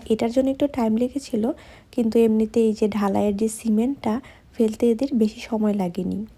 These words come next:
এই জায়গাতে এই সিমেন্টের ঢালাইটা অনেক বেশি দরকার ছিল। আগে যে কার্পোলটা ছিল, এই কার্পোলটা ভাঙা ছিল, যে কোনো সময় ঝড়ে যে কোনো সময়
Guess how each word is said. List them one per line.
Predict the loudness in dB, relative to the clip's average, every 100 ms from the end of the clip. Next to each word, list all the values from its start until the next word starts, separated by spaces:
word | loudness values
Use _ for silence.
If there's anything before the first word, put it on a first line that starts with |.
| _ -2
এই | 0 2
জায়গাতে | 0 0 -2 -2 0 2
এই | 0
সিমেন্টের | 0 2 2 2 0 0
ঢালাইটা | 0 0 0 0
অনেক | 0 0 -2
বেশি | -2 -2
দরকার | 0 0 0 -4
ছিল। | -2 -2 0 0
আগে | 0 -2 -2
যে | -4
কার্পোলটা | -6 -4 -4 -2 -2 0 -2
ছিল, | -2 -4 -2 -4 0
এই | -2 -2
কার্পোলটা | -4 -6 -4 -6 -2 -4
ভাঙা | -2 -2 -2 -2
ছিল, | -4 -4 -4
যে | -4 -4
কোনো | -4 -4 -4
সময় | -4 -2 -2 -2 -4 -12 -14 -12 -10
ঝড়ে | -2 0 2 0 0
যে | -2 -2
কোনো | -2
সময় | -2 -2